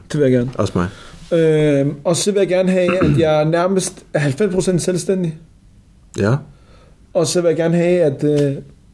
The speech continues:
Speaker 1: forhåbentlig vi stadig laver noget podcast,
Speaker 2: Ja.
Speaker 1: som har gjort en forskel for nogle mennesker.
Speaker 2: Ja.
Speaker 1: Øh,
Speaker 2: Inshallah.
Speaker 1: ja, og så vil jeg bare gerne generelt have, at, øh, det, alt det arbejde, jeg laver på de sociale medier, det bærer frugt i, at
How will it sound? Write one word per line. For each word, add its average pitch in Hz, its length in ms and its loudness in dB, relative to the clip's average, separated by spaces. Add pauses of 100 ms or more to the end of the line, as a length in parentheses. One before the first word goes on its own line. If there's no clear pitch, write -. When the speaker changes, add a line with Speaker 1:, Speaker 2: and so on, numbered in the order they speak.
(320)
Speaker 1:
forhåbentlig 175 300 0
vi 143 60 0
stadig 175 180 0
laver 185 120 2
noget 180 140 -2
podcast, 175 440 -2 (200)
Speaker 2:
Ja. 104 200 4 (180)
Speaker 1:
som 175 160 -2
har 160 80 2
gjort 170 220 0
en 151 60 -2
forskel 165 320 -2
for 147 60 -4
nogle 151 140 2
mennesker. 180 320 -2 (140)
Speaker 2:
Ja. 101 280 4 (500)
Speaker 1:
Øh, 151 520 2
Speaker 2:
Inshallah. 101 420 2 (200)
Speaker 1:
ja, 180 300 0 (120)
og 160 120 -2
så 185 80 -2
vil 185 60 2
jeg 160 80 0
bare 175 120 -2
gerne 170 220 0
generelt 160 380 0
have, 170 400 0
at, 156 240 0
øh, 151 260 0 (1120)
det, 202 120 0 (100)
alt 180 160 0
det 202 60 0
arbejde, 165 340 0
jeg 147 80 0
laver 156 260 2
på 156 80 0
de 156 80 4
sociale 170 360 2
medier, 151 300 2
det 143 360 0
bærer 147 140 2
frugt 147 380 -4
i, 170 200 2
at 143 100 4